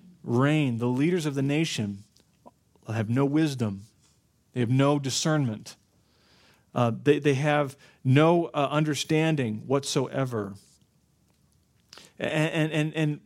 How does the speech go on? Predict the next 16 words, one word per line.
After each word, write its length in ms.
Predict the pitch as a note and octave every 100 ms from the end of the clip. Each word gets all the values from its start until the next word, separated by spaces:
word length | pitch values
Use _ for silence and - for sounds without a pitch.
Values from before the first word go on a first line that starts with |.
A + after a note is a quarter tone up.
| D3+
beyond 400 | C#3+ D#3 G3 F3+
that, 300 | C3+ C3 C3 - - -
they 160 | D3
are 80 | D3+
actually 320 | D#3+ D#3+ D#3
leading 380 | C3 C#3 G3 G#3+
the 80 | F3+
people 360 | - F3+ D#3+ C#3+
astray 640 | A#2 - - F#3+ G3 C#3
into 180 | B2 A#2+
foolishness. 1000 | - D#3 D#3+ B2+ - A2 - - - - _ _ _ _ _ _ _ _ _ _ _ _ _ -
Why 440 | - C#3+ C#3+ D#3
are 120 | F3+
the 100 | E3
leaders 360 | D3+ D#3 D3 B2+
foolish? 540 | - D#3 C#3+ A2 -